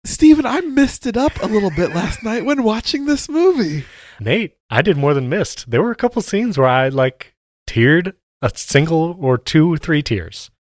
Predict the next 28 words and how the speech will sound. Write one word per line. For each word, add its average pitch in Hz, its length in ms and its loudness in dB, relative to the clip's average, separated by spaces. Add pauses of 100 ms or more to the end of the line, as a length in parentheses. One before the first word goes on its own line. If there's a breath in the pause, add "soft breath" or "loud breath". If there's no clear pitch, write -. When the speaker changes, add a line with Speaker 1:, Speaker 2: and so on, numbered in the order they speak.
(220)
Speaker 2:
I 131 80 4
think 196 300 0
when 165 140 2
we 147 120 2
see 107 520 -2 (560)
Drew 131 160 2
Barrymore's 135 480 4
father 135 640 -4 (300)
and 117 140 2
her 135 80 4
brother, 101 340 0
Sean 110 300 -2
Astin, 95 560 -6 (220)
the 123 80 0
first 156 340 2
time 156 300 0
we 123 100 2
see 123 260 0
them 104 480 -2 (340)
reset 147 720 0
the 117 100 -2
house 95 800 -6
Speaker 1:
Yes. 92 340 -2
Speaker 2:
to 123 60 0
keep 160 240 -4
playing 135 440 0
this 117 200 -2
day 120 640 0